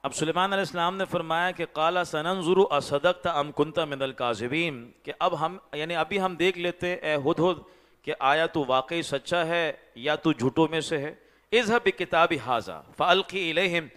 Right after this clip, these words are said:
बस मेरा ये ख़त जो है वो लेके जा, यानी कौम सबा की तरफ, और बस ये उनकी तरफ डाल दे, "सुम्मा तवल्ला अनहुम", और फिर वापस लौट कर आ जाओ,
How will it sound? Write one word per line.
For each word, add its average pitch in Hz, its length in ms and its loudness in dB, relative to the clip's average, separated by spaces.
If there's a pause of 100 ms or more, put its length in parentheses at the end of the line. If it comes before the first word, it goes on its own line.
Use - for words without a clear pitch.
(480)
बस 175 200 4
मेरा 165 220 2
ये 165 160 2
ख़त 185 300 2
जो 147 140 2
है 156 100 2
वो 147 140 2
लेके 143 320 -2
जा, 139 180 2 (600)
यानी 131 260 -4 (300)
कौम 131 260 0
सबा 135 320 -2
की 165 140 -10
तरफ, 196 320 2 (540)
और 165 200 2
बस 190 200 4
ये 196 200 -4
उनकी 175 360 -2
तरफ 156 300 0
डाल 160 240 6
दे, 175 120 0
"सुम्मा 190 360 0
तवल्ला 180 400 4
अनहुम", 220 360 2
और 151 180 0
फिर 214 160 2
वापस 160 380 4
लौट 151 200 6
कर 151 160 -2
आ 127 160 2
जाओ, 202 180 0